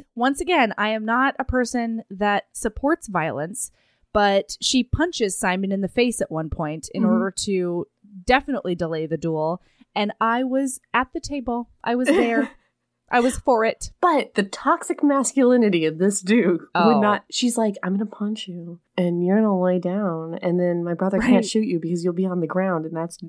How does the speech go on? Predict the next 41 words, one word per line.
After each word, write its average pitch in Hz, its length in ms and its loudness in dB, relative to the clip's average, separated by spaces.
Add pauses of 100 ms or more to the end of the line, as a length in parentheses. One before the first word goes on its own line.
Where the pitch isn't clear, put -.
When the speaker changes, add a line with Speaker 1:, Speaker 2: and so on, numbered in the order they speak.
Speaker 2:
you 180 120 -4
know, 160 140 -6
dishonor." 165 520 -2
Speaker 1:
Uh-huh. 175 260 -6 (340)
Speaker 2:
And 175 80 -2
he's 180 160 -2
like, 180 320 -4 (500)
she 285 180 0
punches 294 340 2
him, 226 80 4
like, 165 240 0
real 254 180 -4 (140)
fucking 214 300 -2
hard. 151 500 0 (320)
Speaker 1:
Oh, 262 160 4
yeah. 185 340 2
Speaker 2:
Because 226 340 2 (140)
Anthony 330 300 4
has 247 100 4
already 220 220 4
punched 202 280 0
him 196 80 2
in 175 80 2
his 160 140 -2
right 156 300 2
eye. 127 180 0
She 208 220 -4
punches 208 340 0
him 185 100 0
in 175 60 0
his 147 140 -4
left 151 400 -2
eye. 120 240 -4
So - 160 -6
now 160 100 0
he's 160 140 -2
got 165 180 -2
double 160 280 0
Speaker 1:
Mm-hmm. 165 40 -6
Speaker 2:
black 147 300 -2
eyes. 160 400 -6